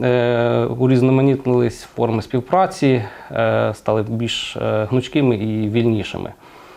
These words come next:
Е, після, після того, як я, е, вступив, е, на перший курс, е, Севастопольського національного університету ядерної енергії та промисловості, який, е, на жаль, поки що, я думаю, тимчасово не готує атомників для А Е С України,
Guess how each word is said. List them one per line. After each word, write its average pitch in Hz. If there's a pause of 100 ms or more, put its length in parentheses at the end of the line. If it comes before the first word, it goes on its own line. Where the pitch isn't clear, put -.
(460)
Е, 127 (140)
після, 165 (160)
після -
того, 160
як 139
я, 127 (240)
е, 120
вступив, 117
е, 113 (640)
на 127
перший 131
курс, -
е, 110
Севастопольського 117
національного 113
університету 113
ядерної 110
енергії 107
та -
промисловості, 156
який, 127 (340)
е, 120
на 120
жаль, 117
поки -
що, -
я 117
думаю, 120
тимчасово 131
не 123
готує 123 (460)
атомників 117
для 113
А 110
Е 110
С -
України, 202